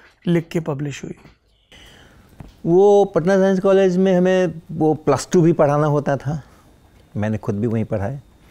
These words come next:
Speaker 2: हालांकि मेरे समय में उसको प्लस टू नहीं बोलते थे, लेकिन जो भी इक्विवेलेंट हो। तो प्लस टू मुझे पढ़ाना होता था, बीएससी पढ़ानी होती थी, बीएससी ऑनर्स पढ़ानी होती थी और मास्टर्स भी पढ़ाना होता था पटना साइंस कॉलेज में।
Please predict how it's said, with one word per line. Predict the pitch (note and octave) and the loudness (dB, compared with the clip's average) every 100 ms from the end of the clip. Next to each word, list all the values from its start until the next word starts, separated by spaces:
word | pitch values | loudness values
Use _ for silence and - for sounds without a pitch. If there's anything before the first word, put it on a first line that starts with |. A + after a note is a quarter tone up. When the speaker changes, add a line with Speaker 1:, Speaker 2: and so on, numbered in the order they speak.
| - - | -20 -14
Speaker 2:
हालांकि | - G#2+ A2 A#2 | -6 -4 -4 -2
मेरे | A2 B2 | 0 0
समय | C#3 C3+ C3 | -2 -2 -2
में | C3 C3 | -2 -2
उसको | A#2+ - | -4 -6
प्लस | - A#2+ - | -4 -4 -2
टू | |
नहीं | C#3 E3+ | -2 0
बोलते | A#2+ G#2 - | 0 -4 -6
थे, | G#2 - A#3+ - _ | -10 -10 -10 -12 _
लेकिन | A2+ - A2+ | -12 -6 -4
जो | C3 | -2
भी | C3 C#3 | 0 -2
इक्विवेलेंट | - A2 A2 A2+ G#2+ | -2 -2 -2 -2 -4
हो। | C3 D#3+ - _ - - - - - - | -10 -14 -20 _ -20 -20 -20 -20 -10 -4
तो | |
प्लस | D#3 D#3+ | 0 0
टू | - | 2
मुझे | F#3 F3+ | 2 2
पढ़ाना | F3+ E3 E3 | 2 0 0
होता | E3 D#3+ | 0 0
था, | D#3+ E3+ | 0 0
बीएससी | C#3+ C#3 - | 0 -2 -2
पढ़ानी | D#3 C3+ C#3 C#3+ | -4 -2 -2 -2
होती | C3+ C#3 | -2 -4
थी, | C#3 | -4
बीएससी | C3 C3 A#2 | -2 -2 -2
ऑनर्स | A#2 A#2 A2+ | -2 -2 -4
पढ़ानी | - A#2 A#2 A#2 | -4 -4 -2 -2
होती | A2 - A#2 | -4 -6 -8
थी | - F#3 | -6 -4
और | B3+ A3 | -4 -6
मास्टर्स | C3 A2+ - G#2+ A2 | -6 -6 -6 -8 -6
भी | |
पढ़ाना | G#2 F#2+ F#2 G2+ | -6 -6 -6 -6
होता | G2+ - | -8 -10
था | - | -10
पटना | - A2 - | -12 -12 -14
साइंस | A2 A2+ G#2+ | -12 -14 -14
कॉलेज | A2+ A#2 B2 | -14 -14 -14
में। | C3+ | -18